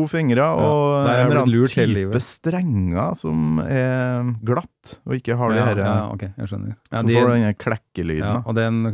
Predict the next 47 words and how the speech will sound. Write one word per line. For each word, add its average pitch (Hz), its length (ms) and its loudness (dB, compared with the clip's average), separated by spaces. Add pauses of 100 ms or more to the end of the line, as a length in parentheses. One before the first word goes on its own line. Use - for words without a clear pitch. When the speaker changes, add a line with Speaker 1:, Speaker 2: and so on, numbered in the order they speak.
(100)
Speaker 2:
de 117 160 -2
klarer 98 220 -2
ikke 98 100 -6
jeg 92 160 -8
å - 80 -8
sånne, 90 260 -6 (460)
det 95 160 -6
har 95 140 -6
ikke - 100 -10
jeg 95 80 -12
sjans 92 240 -14
til. - 80 -20 (400)
Jeg 117 160 2
må 117 80 2
ha 110 160 2
mine 101 320 0
vanlige 98 800 -2
strenger 92 420 -4
som, 98 320 -6
eh, 98 520 -6 (800)
da 110 140 0
jeg 110 80 2
vet 101 260 0
at 104 160 -4
stopper, - 600 -6
det 107 100 0
må 117 80 2
være 123 240 2
riktig 117 320 -4
friksjon, 123 480 -2
hvis 120 160 0
ikke 101 80 -4
så 107 80 0
vet 101 220 -2
jeg 95 80 -6
ikke 101 100 -4
hvor, 95 160 -4
hvilket 95 320 -4
bånd 90 240 -6
jeg 95 80 -8
stopper 104 240 -6
på 95 160 -6
mens 92 240 -6
jeg 92 80 -2
står 98 220 -4
og - 20 -4
synger, 101 240 0